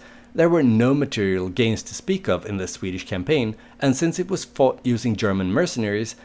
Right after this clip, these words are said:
it was also ruinously expensive. To cover all his various expenses,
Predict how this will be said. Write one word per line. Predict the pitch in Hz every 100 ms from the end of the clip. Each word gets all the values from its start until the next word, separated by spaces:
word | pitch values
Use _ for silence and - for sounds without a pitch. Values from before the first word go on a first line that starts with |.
| -
it | 175
was | 156 -
also | 101 98 104
ruinously | 92 107 139 95 82 - 82
expensive. | 78 - 110 117 - - - - - - - -
To | 139
cover | 139 165 180 185 - -
all | 131 127
his | 113
various | 104 92 95
expenses, | 98 - 156 147 101 -